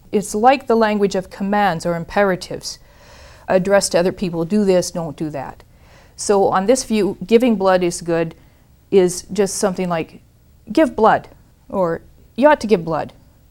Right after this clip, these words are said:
You know, "Go down and give some blood sometime." Or if I say road rage is bad, it's, "Don't give in to road rage. Avoid road rage," something like that, like the signs you see up on the highways sometimes.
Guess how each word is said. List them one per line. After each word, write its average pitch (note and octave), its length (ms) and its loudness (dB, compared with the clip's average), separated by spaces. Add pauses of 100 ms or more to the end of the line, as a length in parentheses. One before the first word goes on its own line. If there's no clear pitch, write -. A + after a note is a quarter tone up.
(240)
You F3 60 -12
know, D#3 100 -8
"Go A3+ 140 0
down C#4 260 4
and G#3+ 140 0
give G3+ 160 2
some - 160 -4
blood E3+ 260 -2
sometime." C#3 440 -12 (580)
Or A#3 160 8
if A#3 100 4
I A3 80 4
say A3 220 4
road G#3 320 6
rage G#3 300 2
is F#3 120 -2
bad, F3+ 380 6 (380)
it's, - 300 -4 (140)
"Don't B3+ 220 6
give F#3+ 140 -4
in E3 100 -6
to - 140 -16
road C3+ 240 -6
rage. - 360 -14 (540)
Avoid A3 380 4
road E3+ 320 2
rage," D#3 400 -6 (240)
something F#3 280 -6
like F3 120 -8
that, G3+ 120 4
like E3+ 140 -6
the F3+ 80 -10
signs F#3+ 400 -2
you E3 100 -8
see F3+ 400 -4 (520)
up F#3 200 0
on D#3+ 140 -4
the D#3 140 -6
highways F3+ 500 -2
sometimes. C#3+ 640 -14